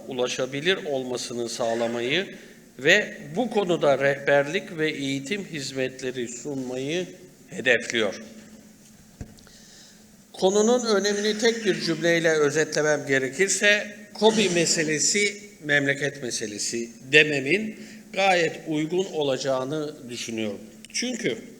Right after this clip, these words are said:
ülkemizdeki işletmelerin yaklaşık yüzde doksan dokuzu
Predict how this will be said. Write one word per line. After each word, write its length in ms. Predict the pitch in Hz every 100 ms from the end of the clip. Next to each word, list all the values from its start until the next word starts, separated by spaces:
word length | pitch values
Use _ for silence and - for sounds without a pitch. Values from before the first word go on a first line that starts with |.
| - - - - - -
ülkemizdeki 720 | 160 - 196 220 214 226 240
işletmelerin 840 | 240 - 208 196 170 160 156 143 139
yaklaşık 640 | 160 165 180 - 190 -
yüzde 420 | 143 147 156 220
doksan 480 | 208 160 - 156 147
dokuzu 640 | 139 151 139 160 214 220